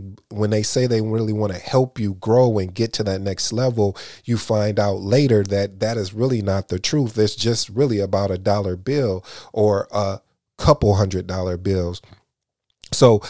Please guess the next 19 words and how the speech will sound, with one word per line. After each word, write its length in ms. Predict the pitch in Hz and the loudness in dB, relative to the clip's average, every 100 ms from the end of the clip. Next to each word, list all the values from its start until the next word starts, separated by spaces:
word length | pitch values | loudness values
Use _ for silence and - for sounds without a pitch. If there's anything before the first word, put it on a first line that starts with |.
| - - | -10 0
I, 180 | 110 110 | 2 2
I, 240 | 110 104 101 - | 2 0 0 -2
I 80 | 104 | 0
share 360 | - 139 147 | 2 2 2
with 280 | 151 113 - | 2 -2 -4
you 100 | 110 | -4
the 140 | 98 | -2
fact 420 | 92 113 101 - 110 | -2 -2 -2 0 0
of, 300 | 101 98 - - - - - | 2 0 -4 -20 -20 -20 -4
uh, 240 | 110 101 98 | -2 -2 -4
the, 300 | 98 110 101 101 - | -4 -2 0 -2 -6
the 180 | 113 104 - | -6 -6 -4
Ironman 580 | 107 123 120 110 104 98 | 0 2 2 2 2 0
triathlon. 880 | - 120 107 127 156 127 107 101 104 | -2 0 2 2 0 0 2 2 0
If 140 | 92 | -2
you're 100 | 113 | -2
not 220 | 113 113 | -2 -4
familiar, 460 | - 101 113 143 135 _ | -6 -2 2 2 2 _
familiar, 360 | 147 170 139 | 0 0 0